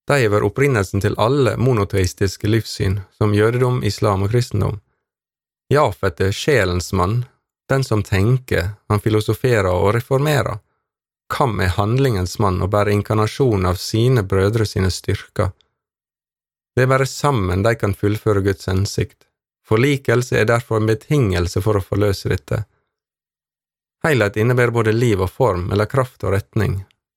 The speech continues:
Ser vi historisk på de ulike kontinenter, finner vi en indikasjon på et nord-sør-forhold, der det sørlige bærer liv og det nordlige har form. De sørlige har et mangfold av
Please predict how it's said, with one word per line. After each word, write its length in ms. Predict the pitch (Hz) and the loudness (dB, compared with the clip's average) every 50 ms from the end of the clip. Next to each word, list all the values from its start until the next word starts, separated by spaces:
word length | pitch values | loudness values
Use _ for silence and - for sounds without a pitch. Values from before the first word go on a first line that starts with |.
| _ _ _ _ _ _ _ _ - | _ _ _ _ _ _ _ _ -2
Ser 180 | - 165 160 139 | 0 0 2 2
vi 80 | 120 117 | 2 0
historisk 480 | 113 - - 160 151 131 104 95 - | 0 0 0 2 2 2 2 2 0
på 80 | - 107 | -2 0
de 140 | 104 107 113 | 0 0 2
ulike 320 | 120 123 135 127 - 104 | 2 2 0 0 -2 -4
kontinenter, 640 | 95 - 101 98 - 107 113 113 107 98 - 95 92 | -2 -2 -2 0 0 0 0 0 0 0 -2 -2 -2
finner 240 | - 143 143 135 127 | 0 0 0 2 2
vi 80 | 120 117 | 2 2
en 140 | 113 117 | 2 0
indikasjon 640 | 117 117 117 117 - 123 117 - - 135 117 101 92 - | 0 0 0 0 0 -2 -2 0 0 0 2 0 0 0
på 80 | - | -2
et 160 | 98 - - | -2 -2 0
nord-sør-forhold, 960 | 135 139 147 123 107 - - - 120 117 101 90 - - 90 85 90 92 90 90 _ _ _ _ _ _ _ _ _ - - | 0 2 2 2 0 -2 -2 0 0 0 0 0 -2 -2 -2 0 0 0 0 -2 _ _ _ _ _ _ _ _ _ -4 -2
der 80 | 143 | 0
det 80 | 139 127 | 0 -2
sørlige 640 | - - - 113 113 123 139 147 147 123 101 90 92 - - - - - | -4 -2 0 2 2 2 2 2 2 2 2 0 0 -2 -8 -16 -8 -2
bærer 240 | 110 113 117 120 | 0 0 2 2
liv 480 | 123 135 151 156 131 98 90 90 98 107 - _ _ | 2 2 0 0 0 0 0 0 -2 -4 -8 _ _
og 160 | - 107 107 | -2 0 0
det 80 | 110 107 | 2 2
nordlige 480 | 107 107 117 131 143 139 123 98 95 104 | 2 2 2 2 2 2 2 0 0 0
har 80 | 113 | -2
form. 460 | - - - 175 175 143 101 90 90 87 _ _ _ _ _ _ _ _ _ _ _ _ _ _ _ _ - | -4 -4 -2 -2 0 0 -2 -4 -6 -8 _ _ _ _ _ _ _ _ _ _ _ _ _ _ _ _ -2
De 60 | 107 104 | -2 -2
sørlige 400 | - - 117 123 143 143 131 123 | 0 0 2 2 4 4 4 2
har 80 | 123 123 | 2 0
et 80 | - 101 101 | 0 0 0
mangfold 480 | 101 110 123 127 - - 117 101 95 | 2 2 0 0 0 0 0 2 0
av 80 | 92 - | 0 0